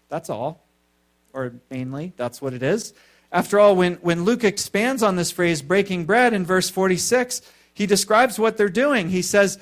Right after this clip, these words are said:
"They broke bread in their homes. They ate together with glad and sincere hearts." They're eating together. They're having meals together.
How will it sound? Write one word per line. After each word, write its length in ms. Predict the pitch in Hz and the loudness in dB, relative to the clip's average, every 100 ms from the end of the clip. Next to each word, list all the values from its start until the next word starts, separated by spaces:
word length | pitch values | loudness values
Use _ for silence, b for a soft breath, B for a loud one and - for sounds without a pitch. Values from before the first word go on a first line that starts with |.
| b - | b -2
"They 140 | 180 | -2
broke 360 | 143 180 233 - | 2 2 2 2
bread 220 | 214 208 | 2 4
in 120 | 220 | 2
their 120 | 226 | -2
homes. 420 | 180 156 156 156 | -2 -2 -2 -4
They 200 | 139 151 170 | -4 -4 -2
ate 260 | 208 262 | -4 -4
together 500 | - 185 151 135 165 | -6 -2 0 0 0
with 220 | 185 160 | -2 -4
glad 300 | - 147 147 | -2 0 2
and 120 | 165 170 | 0 -6
sincere 440 | 185 170 180 175 | -8 -4 -2 0
hearts." 600 | 208 285 - - - - _ _ _ _ _ _ _ _ _ _ _ | -2 -4 -8 -16 -16 -20 _ _ _ _ _ _ _ _ _ _ _
They're 160 | 185 | 2
eating 260 | 247 320 269 | 4 2 0
together. 400 | 220 170 143 131 | -2 0 0 0
They're 160 | 160 180 | 0 2
having 300 | 208 233 240 | 2 0 -2
meals 320 | 277 311 - | 0 0 -2
together. 520 | - 165 139 120 98 | -2 0 0 -2 -10